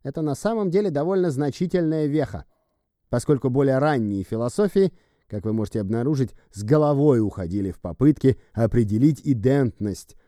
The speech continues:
того, что они не могли ощутить, почувствовать, измерить, испытать на опыте.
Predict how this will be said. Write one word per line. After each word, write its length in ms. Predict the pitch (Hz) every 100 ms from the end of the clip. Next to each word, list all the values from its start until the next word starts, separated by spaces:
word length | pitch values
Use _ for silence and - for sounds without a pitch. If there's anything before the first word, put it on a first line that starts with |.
| _
того, 240 | - 101 120
что 160 | -
они 180 | 98 107
не 120 | 113
могли 320 | 104 98 107 95
ощутить, 680 | 80 - 92 - 170 -
почувствовать, 680 | - 101 - 139 - 117 120
измерить, 500 | 113 85 87 120 113
испытать 420 | 92 - 92 98
на 160 | 101 87
опыте. 360 | 90 82 -